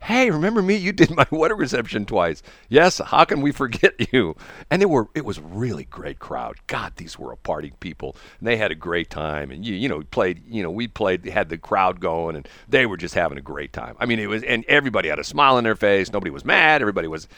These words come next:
having fun, you know, three times. <laughs> What's so funny, we probably booked, I don't know, fifteen wedding receptions off of that because of the fact that,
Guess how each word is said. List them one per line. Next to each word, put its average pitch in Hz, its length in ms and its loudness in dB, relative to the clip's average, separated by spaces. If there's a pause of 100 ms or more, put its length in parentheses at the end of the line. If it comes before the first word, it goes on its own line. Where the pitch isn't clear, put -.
having 80 240 0
fun, 143 520 2
you 135 80 0
know, 98 180 0 (360)
three 277 260 0
times. 247 640 -2 (460)
<laughs> - 380 -2
What's 175 400 0
so 156 180 2
funny, 143 260 0
we 127 180 -4
probably 123 320 0
booked, 107 380 -4 (420)
I 160 100 -4
don't 92 100 -6
know, 71 260 -12
fifteen 156 640 0
wedding 110 240 0
receptions 76 480 -6
off 69 220 -6
of 71 80 -6
that 71 200 -6
because 85 280 -6
of 80 60 -8
the - 60 -12
fact 82 340 -4
that, 82 140 -6